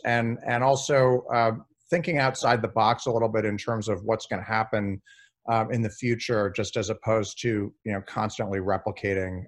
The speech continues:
um, what we've seen work or received wisdom or kind of groupthink technologically, of which there's a lot, um, in this whole space. There's, you know, there's a lot of good stuff, but it's important to, uh, kind of decode where there's smoke and mirrors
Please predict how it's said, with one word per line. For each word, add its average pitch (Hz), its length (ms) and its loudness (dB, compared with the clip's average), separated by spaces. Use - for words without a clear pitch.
um, 95 280 -2
what 104 180 -2
we've 101 160 -2
seen 101 480 -2
work 147 420 8
or 123 180 6
received 117 480 0
wisdom 113 480 0
or 98 100 -2
kind 107 220 -4
of 92 100 -8
groupthink 120 680 0
technologically, 107 880 0
of 98 100 2
which 113 220 -2
there's 104 160 0
a 101 60 0
lot, 104 480 2
um, 101 340 0
in 101 140 -2
this 98 240 -4
whole 104 220 2
space. 92 500 -2
There's, 101 360 -6
you 104 120 -4
know, 95 140 -2
there's 104 220 -2
a 127 40 4
lot 123 200 4
of 113 100 -4
good 117 160 0
stuff, 113 400 0
but 107 200 0
it's - 140 -8
important 123 640 0
to, 120 300 4
uh, 101 280 2
kind 123 140 0
of 110 100 0
decode 127 480 2
where 110 160 4
there's 104 240 -2
smoke 113 320 -2
and 104 160 -2
mirrors 101 580 0